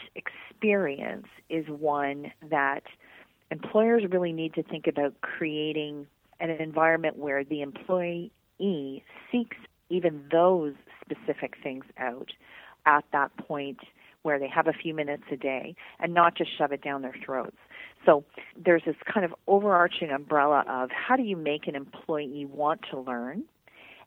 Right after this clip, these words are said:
and then how do you give them tools to get what you think they need, but also what they think they need underneath that overarching umbrella of getting them to want to do it themselves.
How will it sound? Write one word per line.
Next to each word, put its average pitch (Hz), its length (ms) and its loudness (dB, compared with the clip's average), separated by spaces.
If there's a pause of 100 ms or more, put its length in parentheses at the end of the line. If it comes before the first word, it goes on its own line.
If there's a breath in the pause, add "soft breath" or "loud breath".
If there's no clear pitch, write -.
(120)
and 165 220 0
then 156 220 2
how 202 180 2
do 196 80 0
you 175 140 -4
give 160 260 0
them 151 160 -6 (160)
tools 147 380 -4 (360)
to 156 120 -6
get 143 400 -2
what 139 320 -4
you 190 260 0
think 156 200 -8
they 143 120 -6
need, 135 360 -8 (200)
but 151 180 4
also 156 360 2
what 139 320 0
they 135 260 -2
think 123 220 -10
they 135 120 -4
need - 320 -14 (480 soft breath)
underneath 143 540 -2 (240)
that 131 300 0 (300)
overarching 135 680 -4
umbrella 131 560 -6
of 127 240 -8 (580 loud breath)
getting 147 260 0
them 131 220 -8
to - 40 -10
want 131 380 -4
to 147 100 -6
do 131 200 -6
it 127 120 -8
themselves. - 540 -12